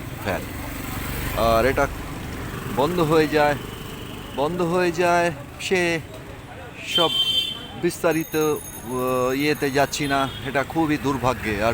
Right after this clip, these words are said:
প্রচুর মানুষের এখানে কর্মসংস্থান হ-, ছিল, আজকে তারা সব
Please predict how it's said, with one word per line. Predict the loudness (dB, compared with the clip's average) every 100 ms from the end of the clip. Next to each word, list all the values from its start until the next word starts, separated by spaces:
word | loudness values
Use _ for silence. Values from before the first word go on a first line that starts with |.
| 2
প্রচুর | -2 0 -4 0
মানুষের | -2 -2 -2 -2 -2
এখানে | -2 -2 0 -2 -4 -8 -8 -8 0
কর্মসংস্থান | 0 0 -2 -2 -2 -2 -2 0 -2
হ-, | -4 -4 -8 -10 -6
ছিল, | -2 -2 -2 -4 -10 -8 -4
আজকে | -4 -4 -6 -2
তারা | -2 -2
সব | -4